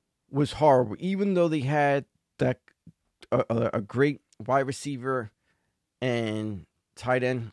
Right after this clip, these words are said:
combo, they still averaged less than two hundred yards passing game, uh, passing yards per game.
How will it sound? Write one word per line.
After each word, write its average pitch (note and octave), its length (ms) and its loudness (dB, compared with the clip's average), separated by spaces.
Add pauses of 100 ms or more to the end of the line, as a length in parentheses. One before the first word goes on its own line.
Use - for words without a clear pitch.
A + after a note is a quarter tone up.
(140)
combo, C3+ 560 -2 (520)
they C#3 80 -4
still F#3 380 -2
averaged C#3 340 0
less C3+ 200 -4
than B2 120 -4
two C#3+ 240 -6
hundred B2 380 -4
yards A2+ 300 -2
passing A2 420 -4
game, G2+ 200 -8 (100)
uh, G#2 180 -2
passing A2 420 -4
yards - 380 -14 (200)
per G#2 200 -4
game. F2+ 300 -8